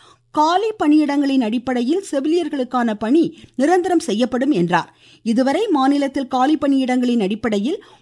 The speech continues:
மூன்றாயிரத்து அறுநூற்று பதினான்கு தொகுப்பூதிய செவிலியர்கள் பணி நிரந்தரம் செய்யப்பட்டுள்ளதாகவும் அவர் குறிப்பிட்டார். தொகுப்பூதியம் பெறும் செவிலியர்களுக்கும் மகப்பேறு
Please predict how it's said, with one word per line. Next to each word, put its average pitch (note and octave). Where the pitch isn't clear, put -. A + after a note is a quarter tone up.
மூன்றாயிரத்து F4
அறுநூற்று C#4
பதினான்கு C#4+
தொகுப்பூதிய C4
செவிலியர்கள் A#3
பணி E4
நிரந்தரம் E4+
செய்யப்பட்டுள்ளதாகவும் A#3
அவர் F3
குறிப்பிட்டார். F#3
தொகுப்பூதியம் C#4+
பெறும் C4
செவிலியர்களுக்கும் A#3+
மகப்பேறு F#4+